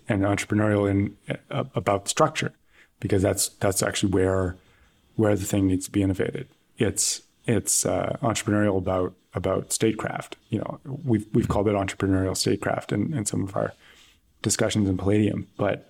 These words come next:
um, it goes beyond statecraft, right? It's like, you have to see the whole picture.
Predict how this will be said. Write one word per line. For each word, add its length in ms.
um, 400
it 140
goes 160
beyond 300
statecraft, 580
right? 160
It's 160
like, 300
you 220
have 220
to 440
see 320
the 120
whole 440
picture. 540